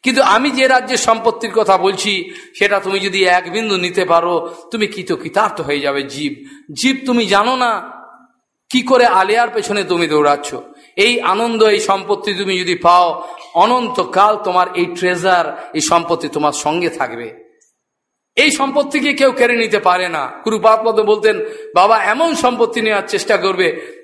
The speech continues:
যে সম্পত্তি ডাকাতে এসে নিতে পারে না, এমন সম্পত্তি তোমাকে দেবো।"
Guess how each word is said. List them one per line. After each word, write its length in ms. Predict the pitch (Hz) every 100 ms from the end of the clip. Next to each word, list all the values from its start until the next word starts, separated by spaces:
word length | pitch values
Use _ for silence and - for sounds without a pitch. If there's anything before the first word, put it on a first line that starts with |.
| -
যে 160 | 190
সম্পত্তি 520 | 202 175 165 175 185 180
ডাকাতে 420 | 165 160 185 196
এসে 200 | 185 180
নিতে 240 | 165 160
পারে 260 | 151 156 147
না, 200 | 147 - - - _
এমন 320 | 156 185 269 262
সম্পত্তি 460 | 202 202 190 190
তোমাকে 340 | 185 180 170 165
দেবো।" 540 | 151 147 139 - -